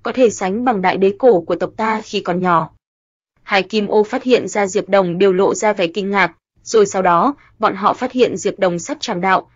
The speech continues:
cô độc ra đi, muốn tiến vào mặt trời, tiến về phía mấy chiếc lá vàng kia. Xoát! Hai kim ô hiện thân, chặn trước đường hắn, lộ ra dị sắc.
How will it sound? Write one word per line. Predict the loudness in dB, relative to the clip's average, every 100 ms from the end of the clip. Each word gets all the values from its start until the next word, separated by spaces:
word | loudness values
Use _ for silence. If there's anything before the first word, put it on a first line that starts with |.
| _ 2
cô | 4
độc | 2 0
ra | -2
đi, | 0 0 -2 _ _ 0
muốn | 0 0
tiến | 0 0 0
vào | -2
mặt | -2 -4
trời, | -2 0 0 -4 _ 0
tiến | 0 2
về | 2 2
phía | -2
mấy | -2 -2 -2
chiếc | -4 -2
lá | -2
vàng | 0 -2 -2
kia. | 0 0 -2 _ _
Xoát! | -6 0 0 0 _ _ _ _ _ _ _
Hai | -2 -2
kim | 0 -2
ô | 0 2
hiện | 0 0
thân, | 0 0 -2 _ -10
chặn | -6 -6
trước | -6 -2
đường | -4 -2
hắn, | -2 -2 -4 _ 0
lộ | 0 2
ra | -2 -4
dị | -6
sắc. | -4 -4